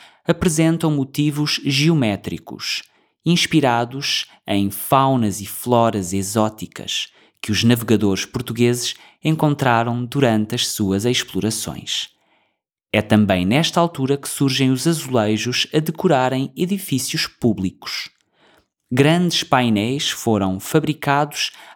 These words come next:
à medida para decorar paredes de igrejas, conventos, palácios, solares e jardins. Os temas eram os mais variados: campanhas militares,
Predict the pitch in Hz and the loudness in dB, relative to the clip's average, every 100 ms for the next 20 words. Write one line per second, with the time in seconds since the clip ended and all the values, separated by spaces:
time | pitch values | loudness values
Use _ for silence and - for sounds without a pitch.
0 | - 185 190 139 117 107 73 - _ _ | -2 4 4 4 2 2 -2 -10 _ _
1 | _ 135 131 127 - 139 139 139 - 123 | _ 0 0 -4 -2 2 2 2 0 2
2 | 120 110 98 95 95 95 123 123 120 117 | 2 0 -6 -4 -4 2 4 4 2 0
3 | 113 117 - - - - 147 170 147 147 | -2 -2 -8 -10 -20 -4 0 2 2 2
4 | 147 - - - - - _ 107 92 98 | 0 -4 -8 -8 -12 -20 _ 0 2 2
5 | 110 110 - 113 - - - 156 151 156 | 2 -2 -6 -6 -4 -6 -2 2 4 2
6 | 160 - - 170 160 180 165 120 113 110 | 0 -2 -4 -2 0 0 0 -2 -2 -2
7 | - - _ _ _ _ _ 113 - - | -6 -8 _ _ _ _ _ -4 -4 2
8 | 107 87 82 143 - - - - - - | 2 2 0 0 0 -4 -8 -20 -20 0
9 | 175 190 185 214 220 233 190 165 107 - | 2 4 2 2 2 2 0 -2 -2 -6
10 | - - - - _ _ _ - 156 127 | -12 -16 -16 -18 _ _ _ 0 0 2
11 | 107 104 110 120 139 170 185 175 175 - | 2 0 2 2 2 0 2 2 0 -2
12 | - | -6